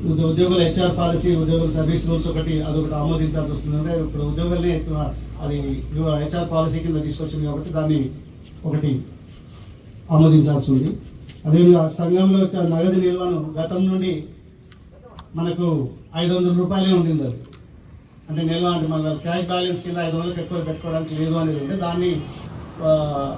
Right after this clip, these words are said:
అధికారులను కూడా ఇప్పుడు ఏంటంటే బైలా ప్రకారంగా అందరూ దాన్ని పెంచుకోమని చెప్పంటున్నారు. పెంచుకోవాలంటే దా-, మన, ఆ, మహాజన సభ ద్వారా అప్పుడు జనరల్ బాడీ ద్వారా అప్రూవ్ చేసుకొని మనకి ఏదో బ్యాంకు పంపిస్తే బ్యాంక్ వాళ్ళు జనరల్ బాడీలో కూడా అప్రూవ్ అయితే వాళ్ళు అప్పుడు,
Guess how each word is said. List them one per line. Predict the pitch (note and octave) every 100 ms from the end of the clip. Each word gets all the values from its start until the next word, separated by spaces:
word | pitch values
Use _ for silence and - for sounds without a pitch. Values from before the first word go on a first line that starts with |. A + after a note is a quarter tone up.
| -
అధికారులను | E3 F#3 F#3+ F3+ F3+ F3+
కూడా | F#3
ఇప్పుడు | F3+ F3
ఏంటంటే | F3+ F#3 G3
బైలా | E3+ F3+
ప్రకారంగా | F3 D#3+ E3+ F3
అందరూ | E3+ E3+ D#3 D3
దాన్ని | E3 E3 E3 - -
పెంచుకోమని | F3 F3 - G3 F3+ E3+
చెప్పంటున్నారు. | D#3 D3+ D3+ D3
పెంచుకోవాలంటే | E3 D#3 F#3+ F3+ G#3+
దా-, | D#3 D#3+ D3+
మన, | D3+ C#3 C3+ - - - -
ఆ, | D3+
మహాజన | D3 D#3 F3 F#3+ F#3
సభ | F3 F3
ద్వారా | E3+ E3
అప్పుడు | D3 C3+
జనరల్ | D#3 E3
బాడీ | F3+ F3+
ద్వారా | F3 E3+
అప్రూవ్ | D#3 E3+ D#3+
చేసుకొని | E3+ F3+ F#3
మనకి | F3 D#3+ E3+
ఏదో | E3
బ్యాంకు | D#3 D#3+ D#3+
పంపిస్తే | D#3+ D#3+ D#3 - G3
బ్యాంక్ | D3+ E3 E3+
వాళ్ళు | E3 E3 D#3 D#3+ D3+
జనరల్ | D#3 D#3+
బాడీలో | D#3 D#3+ D#3
కూడా | D#3+
అప్రూవ్ | D3 D3 D3
అయితే | C#3 F3+ - - - - - -
వాళ్ళు | D#3+ D#3+ D#3
అప్పుడు, | F3